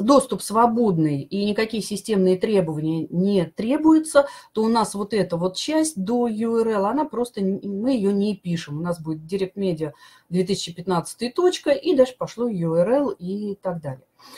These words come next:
Чего здесь ещё не хватает? А, если область физической характеристики, да, если есть, э, указано объём этого сборника, например, там, из ста двадцати четырёх слайдов, то мы сюда должны дописать физическую характеристику. Если нет, то,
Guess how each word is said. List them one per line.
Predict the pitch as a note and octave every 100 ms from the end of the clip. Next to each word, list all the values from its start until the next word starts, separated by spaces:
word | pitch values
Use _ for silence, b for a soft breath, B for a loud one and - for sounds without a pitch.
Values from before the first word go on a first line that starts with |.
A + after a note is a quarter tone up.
| B
Чего | - B3+ D#4+
здесь | B3 C4+ C4+
ещё | F3+ - A3+
не | A3
хватает? | G3+ G3+ - D3 C3+ B B B -
А, | D#3 D3+
если | D3+ E3 G#3+ D#4 D#4 F3+
область | - C4 B3+ A3 -
физической | F#3+ F#3+ C#3 - C#3+
характеристики, | - C#3 _ C#3+ C3 _ _ D3+
да, | G#3+ C4 B B -
если | G3+ D4 B3
есть, | A#3 A3+ A#3 F#3 - -
э, | C#3+ C#3 C3+
указано | A3 A#3+ G3+ C#3+ D3 -
объём | F#3 F#3+ A3+ F#3+ D#3
этого | F3 E3+ D#3
сборника, | D#3 E3+ F3+ G3+ B3 B3+
например, | A3 - F#3+ F#3
там, | F#3 D#3+
из | D#3
ста | - F#3
двадцати | E3 E3 - F3
четырёх | E3+ - E3 E3 E3
слайдов, | - E3+ D#3 C#3+
то | - F#3+ -
мы | E3 A3
сюда | - E3+ F#3
должны | E3+ C#3+ D#3 E3+
дописать | D#3+ - E3+ E3+
физическую | C#3 C#3+ D3 - _
характеристику. | - C#3 - D#3 D3 - - D#3
Если | F#3+ G3 G3
нет, | A3+ D#4 - _
то, | F3 A3+ A#3